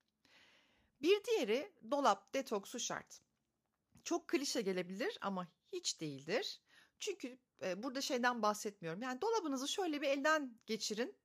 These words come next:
durumundan bahsetmiyorum, e, dolap detoksu derken. Dolabımızda açıp, açıp baktığımızda her renk, model, tarz, beden, kıyafet mutlaka vardır. Yani böyle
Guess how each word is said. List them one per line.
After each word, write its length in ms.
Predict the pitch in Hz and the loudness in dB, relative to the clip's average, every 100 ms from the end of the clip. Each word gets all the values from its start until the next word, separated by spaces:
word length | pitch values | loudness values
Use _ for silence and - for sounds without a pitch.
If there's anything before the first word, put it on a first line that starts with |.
| - | -6
durumundan 600 | 226 220 190 196 320 440 _ _ | -2 -2 -2 0 0 0 _ _
bahsetmiyorum, 760 | 185 208 226 196 - 139 123 - _ _ - - - _ | -4 -4 -2 -6 -6 -10 -10 -12 _ _ -20 -20 -20 _
e, 320 | 170 156 - | -6 -4 -2
dolap 280 | 170 160 160 | 0 0 0
detoksu 420 | 151 - 139 156 | -8 -10 -10 -10
derken. 400 | 139 127 - - - _ _ - | -10 -10 -12 -16 -18 _ _ -2
Dolabımızda 800 | 254 359 415 311 226 170 160 - - _ _ | 2 4 2 0 -2 -2 -4 -4 -10 _ _
açıp, 320 | 269 349 - - | -4 -2 -4 -4
açıp 380 | - 269 202 - | -2 -2 -6 -2
baktığımızda 760 | 202 226 - 185 151 139 160 190 - | -2 -2 -6 -10 -8 -10 -10 -12 -10
her 360 | 226 247 247 180 | 2 2 2 0
renk, 280 | 190 180 - - | -2 -2 -8 -14
model, 460 | 175 190 196 190 165 - | -4 -2 0 0 -2 -6
tarz, 500 | - 214 196 165 180 | -4 -2 -2 -4 -4
beden, 340 | 247 214 196 196 | -2 0 0 -2
kıyafet 480 | 262 220 208 269 - _ _ | 0 0 0 -4 -6 _ _
mutlaka 640 | 220 285 - 175 - 196 180 | -10 -8 -6 -6 -2 -2 0
vardır. 320 | 156 131 139 | -2 -4 -6
Yani 300 | 175 175 - _ | -6 -6 -10 _
böyle 460 | 185 226 240 247 | -4 0 2 0